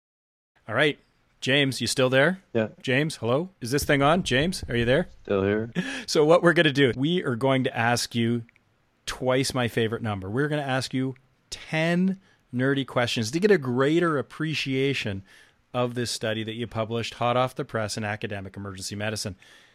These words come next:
Speaker 1: And I'm gonna lead up with the first item, and that was about convenience samples. It was a convenient sample, and we, we like to see consecutive patients recruited, but we also completely understand the <laughs> reality there is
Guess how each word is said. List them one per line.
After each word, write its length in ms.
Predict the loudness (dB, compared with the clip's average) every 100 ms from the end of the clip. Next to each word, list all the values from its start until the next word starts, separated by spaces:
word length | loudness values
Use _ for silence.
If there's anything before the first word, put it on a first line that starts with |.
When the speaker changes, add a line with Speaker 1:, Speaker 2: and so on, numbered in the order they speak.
| _
Speaker 1:
And 120 | -6
I'm 100 | -2
gonna 140 | -2 -2
lead 260 | -2 0
up 240 | 2 2 0
with 220 | -4 -4
the 340 | -4 -2 -2
first 360 | -2 0 0 0
item, 420 | -2 -2 -4 -6 -12 -20 -20 -8
and 240 | -4 -4
that 280 | -2 -4 -4
was 240 | -4 -4 -2
about 300 | -4 -6 -6
convenience 720 | -6 -6 -4 -2 -2 -2 -4
samples. 580 | -4 -6 -8 -14 -16 -20 _ _ _ _
It 160 | -8 -2
was 340 | 2 2 2
a 80 | -2
convenient 520 | -2 -4 -6 -8 -10
sample, 420 | -8 -8 -6 -6
and 120 | -4
we, 280 | -2 -2 -4 -10 _
we 100 | -4
like 340 | 0 0 -2 -4
to 80 |
see 200 | -4 -4
consecutive 640 | -4 -4 -2 -4 -4 -6 -4
patients 400 | -4 -4 -6 -8
recruited, 400 | -10 -6 -6 -8 -14 -20 -16
but 120 | -12 -2
we 140 | -2
also 400 | 0 -2 -2 -6
completely 800 | -6 -10 -12 -10 -8 -6 -6 -6
understand 680 | -6 -4 -4 -6 -6 -4 -4
the 100 | -6
<laughs> 180 | -10 -6
reality 640 | -4 -2 0 0 -2 -4
there 200 | -6 -6
is 260 | -6 -8